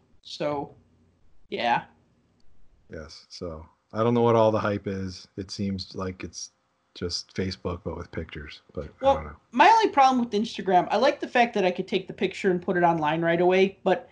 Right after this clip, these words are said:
Speaker 1: it's like just typing on my phone is such a pain, right? So, like, I, I almost wanna use Instagram on my computer, but you can't.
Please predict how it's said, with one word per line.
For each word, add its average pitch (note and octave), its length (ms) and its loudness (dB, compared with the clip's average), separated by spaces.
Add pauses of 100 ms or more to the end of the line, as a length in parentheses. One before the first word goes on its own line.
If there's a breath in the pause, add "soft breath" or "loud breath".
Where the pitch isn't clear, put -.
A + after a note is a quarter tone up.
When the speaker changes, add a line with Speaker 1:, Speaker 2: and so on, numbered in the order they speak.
(300 soft breath)
Speaker 1:
it's F#3+ 220 -2
like G#3 160 2
just - 240 -4
typing B3 380 0
on G#3+ 120 6
my E3+ 140 2
phone F#3 380 2
is D#3+ 120 -4
such G3 200 -6
a - 60 -6 (100)
pain, C#3+ 640 -4 (180)
right? E3 460 2 (320 soft breath)
So, - 180 4
like, F#3+ 380 8 (840)
I, A3 440 2
I G3+ 140 6
almost C4 300 4
wanna A#3+ 180 6
use G3+ 460 -2
Instagram F#3+ 640 2
on E3 120 4
my D#3+ 120 0
computer, G3+ 540 6
but D#3 180 -4
you D#3 100 -10
can't. - 600 -4